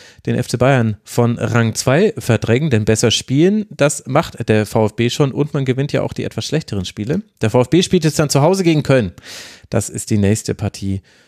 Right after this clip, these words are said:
für die Stuttgarter. Dann fehlt uns, wenn wir auf die Tabellenspitze blicken, noch Raba Leipzig, das unter der Woche mit null zu eins gegen Real Madrid verloren hat. Strittige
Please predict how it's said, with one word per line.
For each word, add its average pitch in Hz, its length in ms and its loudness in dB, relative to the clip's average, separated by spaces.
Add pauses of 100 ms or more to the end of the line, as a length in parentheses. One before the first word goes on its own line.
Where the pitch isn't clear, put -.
(160)
für 95 460 0
die 107 440 -2
Stuttgarter. - 840 0 (1000)
Dann 160 340 0
fehlt 185 320 0
uns, 165 260 -2
wenn 143 160 2
wir 135 260 2
auf 127 180 0
die 123 120 -4
Tabellenspitze 123 1040 0
blicken, 165 440 -2 (300)
noch 151 300 2 (100)
Raba 156 920 2
Leipzig, 135 880 0
das 127 200 0
unter 170 220 2
der 135 120 2
Woche 151 260 2
mit 135 160 2
null 170 140 4
zu - 120 -2
eins 143 180 0
gegen 135 220 -2
Real 123 260 0
Madrid 123 300 0
verloren 151 360 2
hat. 170 160 0
Strittige 139 760 0